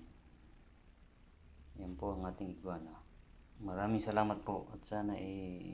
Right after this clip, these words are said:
may natutunan kayo sa aking ginawang experiment.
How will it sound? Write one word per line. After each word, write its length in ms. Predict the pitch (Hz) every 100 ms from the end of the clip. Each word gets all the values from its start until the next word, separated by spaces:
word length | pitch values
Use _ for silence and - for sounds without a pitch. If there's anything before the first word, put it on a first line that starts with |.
| 90
may 80 |
natutunan 640 | 92 90 90 - 92 87 82 85
kayo 240 | 82 78 - - - - - - - - - - - - - - -
sa 320 | - 92 85
aking 240 | 87 87 90
ginawang 560 | 87 85 82 82 80
experiment. 640 | - - - 95 85 82